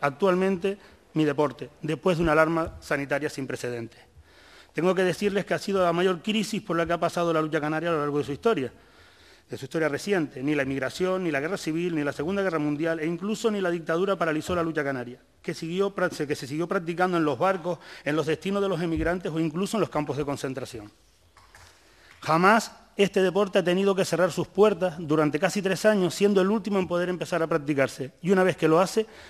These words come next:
no ha habido ni una sola medida global para intentar mitigar los problemas que se nos venía encima.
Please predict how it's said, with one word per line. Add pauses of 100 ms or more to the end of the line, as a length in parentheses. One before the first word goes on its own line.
(180)
no
ha
habido
ni
una
sola
medida
global (380)
para
intentar
mitigar (320)
los
problemas
que
se
nos
venía
encima.